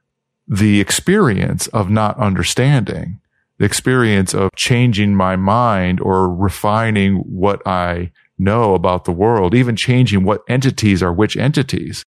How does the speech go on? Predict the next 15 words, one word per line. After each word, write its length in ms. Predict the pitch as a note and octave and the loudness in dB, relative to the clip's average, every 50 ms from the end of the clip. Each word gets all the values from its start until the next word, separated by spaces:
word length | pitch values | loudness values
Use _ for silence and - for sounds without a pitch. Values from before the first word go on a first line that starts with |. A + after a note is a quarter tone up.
| _ _ _ | _ _ _
All 240 | - - C#3 F3 F#3 | -2 0 2 2 2
of 80 | E3 | 2
that 140 | B2 A#2 A2 | 0 -2 -2
happens. 640 | G2 G2+ B2+ D#3+ F3 - - - - F3+ - - - _ _ _ _ _ _ _ _ - | -2 -2 0 0 -2 -2 -4 -8 -10 -12 -14 -16 -18 _ _ _ _ _ _ _ _ -4
And 340 | A2+ G#2+ A2 A2 A2 G#2 - _ _ _ _ _ | -2 0 0 0 0 -2 -4 _ _ _ _ _
it 100 | - A2 | -2 0
doesn't 260 | G#2+ C#3 D3+ C#3+ C3+ | 0 0 0 0 -2
seem 340 | A#2 - - C3 B2+ B2+ A#2 | -2 0 2 4 4 4 2
that 220 | G2+ G2 G2 - - | 2 0 -2 -2 -2
Aristotle 500 | A2 G#2+ G2+ F#2+ - - G2+ F#2+ F#2+ F2+ | 0 0 0 0 0 0 0 0 0 0
would 180 | F2+ F#2+ E2+ | 0 0 0
deny 440 | - G#2 F2+ G2 G#2 A#2+ C3+ D3 C#3 | 0 -2 0 0 0 0 0 0 -2
any 280 | - - F#2 E2+ E2+ E2 | -2 0 0 0 0 0
of 140 | E2 E2 | -2 -2
that. 380 | - - - F#2 F2 E2+ - - | -2 -2 -2 -4 -6 -8 -10 -12